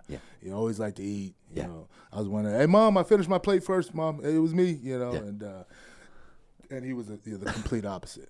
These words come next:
Speaker 2: And, um, but, um, all of a sudden, from, from sixth grade to seventh grade,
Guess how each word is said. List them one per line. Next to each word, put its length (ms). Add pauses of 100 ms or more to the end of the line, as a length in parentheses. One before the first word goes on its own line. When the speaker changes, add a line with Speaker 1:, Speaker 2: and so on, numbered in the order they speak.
Speaker 2:
And, 240
um, 400 (960)
but, 300 (160)
um, 480
all 140
of 40
a 40
sudden, 260
from, 340
from 300
sixth 320
grade 340
to 80
seventh 360
grade, 260